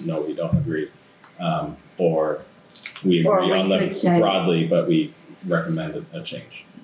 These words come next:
Speaker 2: We recommend a change. So to follow that process, the town meeting agrees with our recommendation that this is good. We just want to tweak it to, you know,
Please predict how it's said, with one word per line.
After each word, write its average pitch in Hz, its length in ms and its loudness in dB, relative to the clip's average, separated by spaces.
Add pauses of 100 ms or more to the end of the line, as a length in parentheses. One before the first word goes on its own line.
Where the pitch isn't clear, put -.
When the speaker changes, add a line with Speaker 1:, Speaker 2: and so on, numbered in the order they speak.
(140)
Speaker 2:
We 185 140 4
recommend 175 640 4
a 165 60 4
change. 160 680 2 (320)
So 170 460 0 (1400)
to 214 100 0
follow 175 380 4
that 165 240 0
process, 160 760 -2 (280)
the 175 100 2
town 175 340 2
meeting 160 300 6
agrees 160 560 4
with 160 200 0
our 151 140 0
recommendation 151 1000 2
that 143 180 -2 (500)
this 170 140 -6
is 151 140 -2
good. 240 540 4 (380)
We 180 120 4
just 175 280 0
want 160 260 4
to - 60 -6
tweak 190 260 4
it - 320 0 (340)
to, 170 380 2 (920)
you 185 160 2
know, 170 480 4